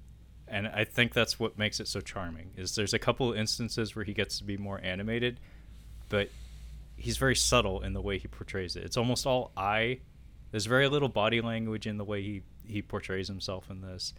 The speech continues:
Um, but there's instances where, like, he won't say anything, but his eyes will just, like, open just that little bit more.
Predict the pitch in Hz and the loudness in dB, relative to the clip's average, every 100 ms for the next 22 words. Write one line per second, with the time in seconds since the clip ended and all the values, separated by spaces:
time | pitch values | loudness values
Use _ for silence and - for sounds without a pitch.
0 | - - - - - 98 90 87 107 104 | -16 -20 -20 -20 -10 -6 -6 -4 0 4
1 | 110 123 120 - 120 - 110 101 107 107 | 6 6 4 4 2 4 2 2 0 2
2 | 104 95 110 110 131 - 131 127 113 101 | 0 2 2 4 2 6 8 8 6 2
3 | 104 92 95 98 92 92 98 95 92 90 | -2 0 0 -2 -2 -2 0 -2 -6 -4
4 | 107 95 90 98 107 98 101 104 - 95 | -2 -2 -2 -2 -2 -2 0 -2 -2 -2
5 | 104 104 113 98 101 117 117 | 0 2 0 0 2 2 0